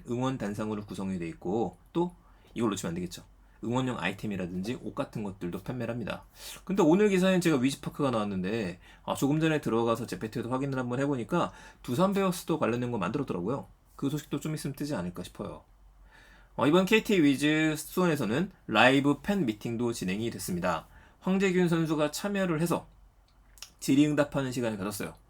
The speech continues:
아마 황재균 선수 제페토는 처음이다 보니까 어색했을 것 같고, 제페토의 장점이라고 한다면 여기에서 구매한 옷이라든지 아니면 응원단 춤추는 것들, 댄스 이런 거 할 수 있거든요. 어, 라이브 쇼룸이 있으니까.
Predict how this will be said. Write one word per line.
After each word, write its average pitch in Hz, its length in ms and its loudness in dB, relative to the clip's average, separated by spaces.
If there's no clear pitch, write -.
아마 113 160 2
황재균 180 300 6
선수 160 260 4
제페토는 120 460 -4
처음이다 156 400 2
보니까 120 380 -4
어색했을 - 600 -8
것 110 160 -4
같고, 107 420 0
제페토의 180 440 2
장점이라고 110 520 -2
한다면 95 560 -2
여기에서 170 600 4
구매한 135 720 0
옷이라든지 98 640 -2
아니면 113 280 -2
응원단 151 560 0
춤추는 185 400 -2
것들, 131 320 -4
댄스 175 260 -2
이런 113 160 0
거 123 60 2
할 131 80 -2
수 - 80 -6
있거든요. 101 440 -4
어, - 100 -6
라이브 123 180 2
쇼룸이 127 320 -2
있으니까. 87 560 -6